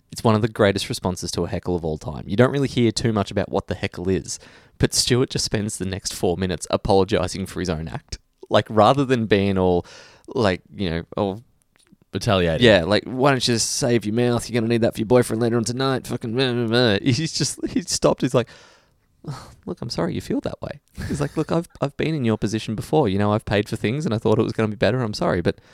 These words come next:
Speaker 1: I can't come up with a new act now. This is it. This is what I do." <laughs>
Speaker 2: What do people do? Just laugh?
Speaker 1: Pissing themselves laughing. It was, I'll show you. It's fucking great.
Speaker 2: <laughs> I'll check it out.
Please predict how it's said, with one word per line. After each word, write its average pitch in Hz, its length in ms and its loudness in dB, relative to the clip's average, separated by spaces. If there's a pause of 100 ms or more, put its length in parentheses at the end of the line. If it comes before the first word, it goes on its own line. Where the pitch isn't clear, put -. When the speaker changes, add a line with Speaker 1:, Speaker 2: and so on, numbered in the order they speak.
(680)
Speaker 1:
I - 40 -12
can't 165 320 -4
come 117 160 -4
up - 80 -6
with - 100 -6
a 107 40 -2
new 107 180 0
act 104 200 -4
now. 123 400 -4
This 143 160 -6
is 123 120 -6
it. - 160 4
This - 120 0
is 123 120 2
what 120 120 6
I 107 120 4
do." 180 160 8
<laughs> - 100 12 (1200)
Speaker 2:
What 175 100 6
do 175 60 4
people 131 200 -2
do? 135 140 4
Just 104 200 -2
laugh? 98 260 2
Speaker 1:
Pissing 170 340 8
themselves 117 420 6
laughing. 92 340 0 (140)
It - 80 0
was, 151 240 6
I'll 120 160 12
show 131 180 8
you. 110 160 6
It's - 140 2
fucking 131 560 -6
great. 104 260 0 (220)
Speaker 2:
<laughs> - 260 -8
I'll 107 80 -6
check 101 180 -8
it 78 140 -6
out. - 140 -12